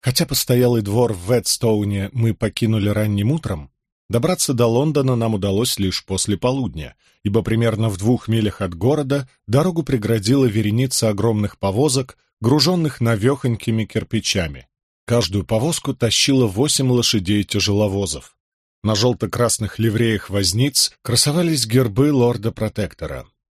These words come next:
Нам ничего не оставалось, кроме как черепашьим шагом тащиться вслед за телегами, оставлявшими на дороге глубокие борозды. «Экая пропасть кирпичей требуется для дворца протектора»,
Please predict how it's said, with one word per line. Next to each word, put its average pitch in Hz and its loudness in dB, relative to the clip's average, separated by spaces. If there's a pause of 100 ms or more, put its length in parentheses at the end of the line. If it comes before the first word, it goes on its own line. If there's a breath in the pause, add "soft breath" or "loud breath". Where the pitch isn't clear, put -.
Нам 175 2
ничего 117 -2
не 107 0
оставалось, 131 0
кроме 123 0
как 113 -4
черепашьим 131 -2
шагом 113 0
тащиться 104 -2
вслед 104 -2
за 92 -6
телегами, 123 0 (160)
оставлявшими 117 0
на 113 0
дороге 104 -2
глубокие 95 -2
борозды. 82 -4 (320)
«Экая 185 2
пропасть 139 -4
кирпичей 117 -2
требуется 127 -2
для 117 0
дворца 107 -2
протектора», 80 -8